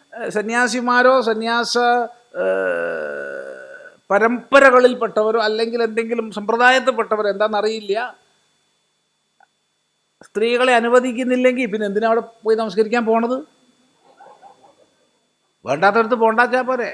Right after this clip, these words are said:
ലളിതമാണ്. ചില സന്യാസ സമ്പ്ര-, പരമ്പരകളിൽ സ്ത്രീകളെ കാണാൻ പാടില്ല, സ്ത്രീകളെ കാണാൻ പാടില്ല. ഉദാഹരണം പറഞ്ഞാൽ സ്വാമിനാരായൺ, സ്വാമിനാരായൺ വിഭാഗത്തില്, ബാപ്സി വിഭാഗത്തില്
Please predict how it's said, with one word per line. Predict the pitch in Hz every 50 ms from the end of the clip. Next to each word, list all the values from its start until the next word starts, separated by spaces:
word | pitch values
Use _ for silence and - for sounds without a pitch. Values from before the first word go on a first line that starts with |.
| - - _ _ _ _ _ _ _ _ _ _ _ _ _ _ _ _ _ _ _ _ _ _ _ _ _ _ _ _ _ _ - - - _ - 120
ലളിതമാണ്. | 147 175 202 226 247 247 254 254 247 220 185 - _ _ _ _ _ _ _ _ _ _ _ _ _ _ _ _ _ -
ചില | - 233 254 269 262 208
സന്യാസ | 240 233 233 233 240 240 233 - 254 247 247 240 247
സമ്പ്ര-, | 226 214 214 220 220 190 - -
പരമ്പരകളിൽ | 185 180 190 202 214 226 254 254 262 240 226 202 185 180 175 214 233 - _ _ _ _ _ _
സ്ത്രീകളെ | - 202 202 226 233 247 254 226 233
കാണാൻ | 226 226 226 247 254 247
പാടില്ല, | 254 247 233 240 226 175 - - _ _ _ _ _ _ _ _ _ _ _ _ _ _ _ _ _ _ _ _ _ _ _ _ _ _ _ _ _ _ _ _ _ _ _
സ്ത്രീകളെ | - 160 190 214 226 240 247 220
കാണാൻ | 226 226 240 240 240
പാടില്ല. | 226 214 196 190
ഉദാഹരണം | 196 214 226 240 247 254 240
പറഞ്ഞാൽ | 226 220 233 240 226
സ്വാമിനാരായൺ, | 220 220 226 247 247 247 233 214 196 170 143 117 - - _ _ _ _ _ _ _ _ _ _ _ _ _ _ _ -
സ്വാമിനാരായൺ | - 175 185 208 233 240 247 247 254 262 269 269 247 240
വിഭാഗത്തില്, | 220 214 208 202 196 190 180 - 170 180 214 220 202
ബാപ്സി | 190 196 214 208 - - 262 254
വിഭാഗത്തില് | 220 180 170 180 185 185 190 190 190 180 165 160 170